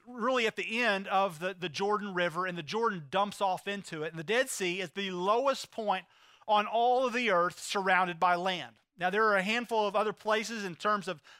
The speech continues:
uh, in the ocean that may be deeper in terms of a, a sea point, uh, sea level, but the deal is, is that this is the lowest level on earth surrounded by land. And you have, uh, you have water that comes down from the wadis. You have, uh, other, like, snow that'll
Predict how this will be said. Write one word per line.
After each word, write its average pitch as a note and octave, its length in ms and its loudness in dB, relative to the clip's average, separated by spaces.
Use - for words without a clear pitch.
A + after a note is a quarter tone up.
uh, F3 180 0
in G3+ 120 -2
the F#3+ 160 0
ocean A3+ 380 0
that F3+ 120 -2
may G3+ 200 0
be F3 200 -8
deeper A3 400 0
in F3+ 100 -4
terms G3+ 260 -2
of E3+ 80 -4
a, E3 120 -4
a D3 120 -10
sea A#3 460 -4
point, A3+ 260 -4
uh, E3 180 0
sea A3+ 260 -6
level, A3 480 0
but F3+ 220 -4
the E3 80 -10
deal A3 300 0
is, F3+ 240 -2
is D3+ 100 -10
that D3+ 240 -6
this A#3+ 240 -2
is F#3+ 80 -8
the F#3 80 -4
lowest G3 400 0
level F#3+ 260 2
on F#3+ 160 -2
earth F3+ 180 -2
surrounded F3+ 460 0
by F3 120 4
land. F3 360 -2
And G#3 200 -2
you A#3+ 140 0
have, A#3 280 6
uh, E3+ 280 4
you A3+ 140 -2
have E3+ 160 2
water G3+ 380 2
that F3 120 -10
comes G#3 220 -2
down G3+ 240 -2
from F3 160 -10
the E3 80 -4
wadis. G3 480 2
You F#3 60 -2
have, F#3 200 2
uh, E3 300 0
other, G3+ 400 2
like, D#3+ 160 -4
snow G#3 460 0
that'll F3+ 260 -6